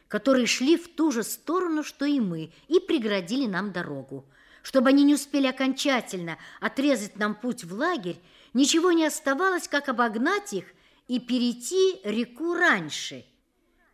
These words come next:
Пиппе этот бег на перегонки ужасно понравился,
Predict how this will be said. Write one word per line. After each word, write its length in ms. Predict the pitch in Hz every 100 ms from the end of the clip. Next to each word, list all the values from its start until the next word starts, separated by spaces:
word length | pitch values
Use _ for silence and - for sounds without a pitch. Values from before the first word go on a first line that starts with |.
| _
Пиппе 420 | 320 370 - 311
этот 200 | 294 262
бег 340 | 190 277 -
на 80 | 196
перегонки 580 | 190 190 175 220 262 - 415 - _ _
ужасно 460 | 220 254 370 359
понравился, 840 | 320 311 285 185 147 139 - 135